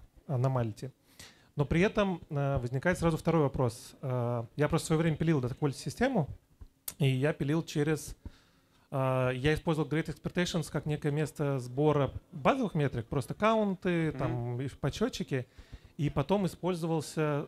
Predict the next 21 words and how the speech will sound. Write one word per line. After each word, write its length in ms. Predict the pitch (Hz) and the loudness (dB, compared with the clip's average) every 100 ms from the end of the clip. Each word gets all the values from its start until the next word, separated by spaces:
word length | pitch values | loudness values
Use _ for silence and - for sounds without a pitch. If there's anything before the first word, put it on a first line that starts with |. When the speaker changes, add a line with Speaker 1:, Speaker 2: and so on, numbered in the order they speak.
| - | -10
Speaker 1:
самописный, 880 | - - 135 - 165 - 160 147 139 - | -12 -4 -4 -2 -4 0 0 2 0 -2
а, 460 | 127 127 123 127 | -2 0 0 0
анализатор, 840 | 139 147 139 139 156 147 147 135 - _ | 0 0 2 2 2 2 -2 -2 -6 _
а, 320 | 180 127 123 - | -6 -2 -2 0
логики, 420 | 160 226 233 180 | 2 2 0 -2
ну, 120 | 180 | -2
типа, 320 | 175 175 - - | -2 -4 -4 -4
а, 300 | 160 175 180 | -8 -6 -8
а, 20 | |
с-, 220 | - 175 - | -8 -8 -6
там, 100 | 135 | -2
самописный, 680 | 160 143 208 180 156 151 - _ _ _ _ _ - | 0 0 -2 0 -2 -2 -12 _ _ _ _ _ -6
а, 680 | 123 120 120 120 120 117 120 | -4 -2 -2 -2 -2 -2 -2
инструмент, 320 | - 196 - | -2 -2 0
который 180 | 156 135 | -2 0
проверял 340 | 127 156 190 | 2 4 4
вот 140 | 139 | 2
как 80 | - | -2
раз-таки 240 | 151 - 143 | -6 -2 -2
аномалии, 400 | 143 123 110 107 | 0 0 -2 -2
да? 220 | 135 | -2